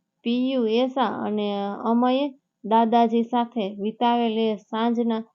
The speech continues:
સંભાળના સમયે એક ડોક્યુમેન્ટરી બનાવી, જેમાં એમના જ દ્રશ્યો, શબ્દો,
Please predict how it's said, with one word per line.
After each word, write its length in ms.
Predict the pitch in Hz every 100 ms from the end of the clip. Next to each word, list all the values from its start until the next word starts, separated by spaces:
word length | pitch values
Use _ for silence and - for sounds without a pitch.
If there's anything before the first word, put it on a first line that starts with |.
| _ _ _ _
સંભાળના 760 | 226 233 226 233 247 240 240
સમયે 460 | 233 240 254 233 214
એક 160 | 202 _ -
ડોક્યુમેન્ટરી 920 | 196 226 240 254 247 247 247 233 226
બનાવી, 520 | 220 254 240 196 196 190 _ _ _ _ _ _
જેમાં 400 | 226 240 247 240 226
એમના 480 | 240 247 240 233
જ 40 | 226 -
દ્રશ્યો, 520 | 202 220 233 - 233
શબ્દો, 640 | 226 - 233 226 214 226